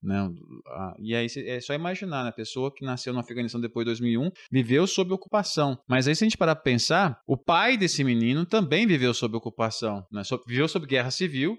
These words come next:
De-, o avô, provavelmente, também viveu sob uma ocupação. Então, são gerações, né, que tão passando por instabilidade política, né? Então,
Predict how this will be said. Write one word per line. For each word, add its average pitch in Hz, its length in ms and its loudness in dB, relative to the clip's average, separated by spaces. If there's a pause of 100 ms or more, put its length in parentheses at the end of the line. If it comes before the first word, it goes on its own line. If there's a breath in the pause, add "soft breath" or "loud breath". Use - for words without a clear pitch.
De-, 123 220 -4
o 156 160 2
avô, 175 480 2
provavelmente, 147 1120 2
também 143 400 4
viveu 139 300 4
sob 135 240 2
uma 135 100 4
ocupação. 127 540 0
Então, 151 160 0
são 202 180 0
gerações, 175 1200 2
né, 117 140 0
que - 140 -6 (120)
tão 139 140 2
passando 151 840 0
por 127 100 -4
instabilidade 127 800 0
política, 117 540 0
né? 101 120 2
Então, 139 320 2